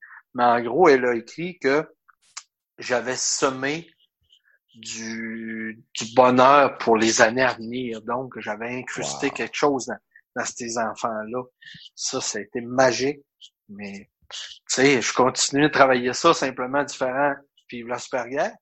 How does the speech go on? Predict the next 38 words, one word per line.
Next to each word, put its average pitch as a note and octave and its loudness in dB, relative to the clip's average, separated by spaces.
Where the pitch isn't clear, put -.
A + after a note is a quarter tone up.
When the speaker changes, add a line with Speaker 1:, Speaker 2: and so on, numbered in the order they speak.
Speaker 1:
Il B2 -6
y - -4
a B2+ -2
mon B2+ -2
programme C3 2
Anxiété C3 -6
K - -6
O C3 -2
qui A#2+ -14
est - -12
sorti - -10
aussi B2 -8
pour A#2+ -10
les A2+ -10
personnes B2+ -8
anxieuses. C#3 -6
Mais A#2+ -10
au-delà D3+ 6
de C3 -4
ça, E3+ -2
parce - -4
que E3+ 2
il B2+ -6
y - 0
a C3 0
quelqu'un, D3+ 2
comme C3+ -6
je A#2 -12
disais B2 0
tantôt, C#3 -2
les A#2+ -10
gens D3+ 4
t'encouragent, C3 -4
toi, D3 0
avant A#2 -12
d'encourager A#2+ -8
ton A#2 -8
produit. G#2 -14